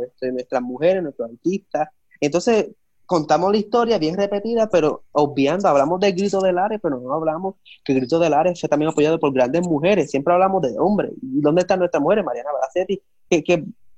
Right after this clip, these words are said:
una historia bien light, ¿verdad? Bien resumida, porque nuestro sistema de educación es así. Cuando yo llegué a la universidad y empecé también a las clases, a tomar otros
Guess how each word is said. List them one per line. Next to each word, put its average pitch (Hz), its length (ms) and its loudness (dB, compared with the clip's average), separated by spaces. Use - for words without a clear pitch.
una 202 240 4
historia 220 400 4
bien 156 360 0
light, 151 280 2
¿verdad? 165 200 -2
Bien 170 200 0
resumida, 202 600 -2
porque 165 220 2
nuestro 156 220 -2
sistema 165 260 -4
de 196 60 0
educación 202 420 -2
es 180 80 0
así. 202 380 -2
Cuando 147 300 2
yo 143 100 4
llegué 185 180 4
a 208 140 2
la 208 60 0
universidad 190 460 0
y 202 60 0
empecé 156 300 -6
también 170 400 0
a 151 100 0
las 127 220 0
clases, 170 480 2
a - 80 -8
tomar 131 300 -2
otros 170 300 -4